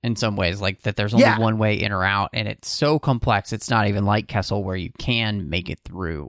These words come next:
Speaker 2: Um, so yeah, no, I think that's, you know, again, so many questions. Um,
Speaker 1: What I haven't heard is anybody complaining about the Maulman thing,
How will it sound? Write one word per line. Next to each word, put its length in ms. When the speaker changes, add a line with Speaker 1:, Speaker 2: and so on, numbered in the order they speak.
Speaker 2:
Um, 560
so 440
yeah, 400
no, 160
I 160
think 200
that's, 460
you 140
know, 100
again, 640
so 240
many 160
questions. 840
Um, 540
Speaker 1:
What 120
I 120
haven't 320
heard 280
is 140
anybody 360
complaining 920
about 340
the 80
Maulman 560
thing, 200